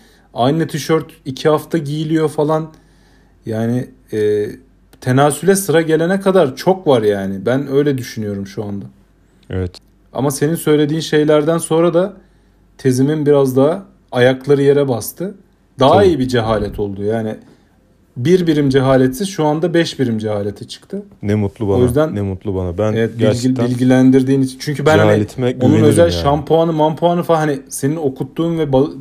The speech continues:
Speaker 1: bizzat
Speaker 2: <laughs>
Speaker 1: şeyini üstlendiğin c-, tenasüller olmuş bu zamana kadar.
Speaker 2: Masrafını
Speaker 1: Ee,
Speaker 2: üstlendiğim tenasüller
Speaker 1: masrafını
Speaker 2: olmuş.
Speaker 1: üstlendiğim ve yani Türkiye çapında böyle bir kampanya oldu mu ya? Bir tenasüle de sen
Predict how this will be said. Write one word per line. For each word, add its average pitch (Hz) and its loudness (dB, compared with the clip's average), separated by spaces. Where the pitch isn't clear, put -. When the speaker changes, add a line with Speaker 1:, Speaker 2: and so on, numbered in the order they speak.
Speaker 1:
bizzat 139 2
Speaker 2:
<laughs> - -20
Speaker 1:
şeyini 131 0
üstlendiğin 147 0
c-, 127 -6
tenasüller 131 2
olmuş 113 -2
bu 127 -8
zamana 107 -6
kadar. 139 -6
Speaker 2:
Masrafını 117 0
Speaker 1:
Ee, 110 0
Speaker 2:
üstlendiğim 98 -4
tenasüller 104 -2
Speaker 1:
masrafını 139 0
Speaker 2:
olmuş. 151 0
Speaker 1:
üstlendiğim 151 0
ve 170 0
yani 120 0
Türkiye 143 0
çapında 175 0
böyle 160 2
bir 170 -4
kampanya 170 0
oldu 165 -2
mu 208 0
ya? 131 2
Bir 135 -2
tenasüle 135 2
de 139 4
sen 131 -2